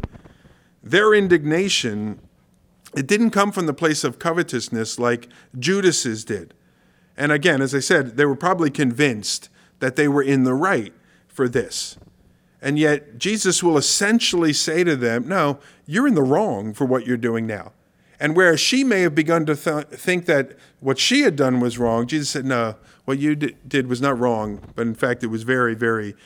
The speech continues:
right." Notice what he says in verse six. Jesus says, "Leave her alone." I,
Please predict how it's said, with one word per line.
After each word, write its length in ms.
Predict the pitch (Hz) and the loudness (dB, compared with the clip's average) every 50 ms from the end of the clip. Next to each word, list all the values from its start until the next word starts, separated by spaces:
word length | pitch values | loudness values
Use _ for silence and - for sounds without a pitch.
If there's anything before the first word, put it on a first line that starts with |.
| _ _ - | _ _ -12
right." 440 | - 117 120 120 107 95 92 - - | -6 -4 -2 -2 -4 -6 -10 -8 -4
Notice 300 | 127 156 185 226 - - | -4 -2 -2 -2 -2 -2
what 100 | 202 180 | 0 0
he 60 | 170 | 0
says 300 | - - 160 147 135 139 | 0 2 2 2 2 0
in 100 | 139 127 | 0 0
verse 220 | 131 131 127 - | 0 0 0 0
six. 340 | - 160 139 117 - - - - - - - - _ | 0 0 0 0 -2 -6 -12 -16 -20 -20 -20 -20 _
Jesus 380 | - - 170 175 147 151 156 147 | -6 -2 -2 -2 0 -2 -2 0
says, 320 | - 175 156 151 143 - | 2 2 2 2 0 -2
"Leave 160 | 220 269 269 226 | -4 -4 -2 0
her 80 | 190 | -2
alone." 380 | 139 123 113 104 98 95 - - _ _ _ _ _ _ _ _ _ _ _ _ _ - 143 | -2 -2 -4 -6 -8 -10 -12 -16 _ _ _ _ _ _ _ _ _ _ _ _ _ -10 -8
I, 280 | 135 120 - 131 131 | -8 -8 -10 -12 -20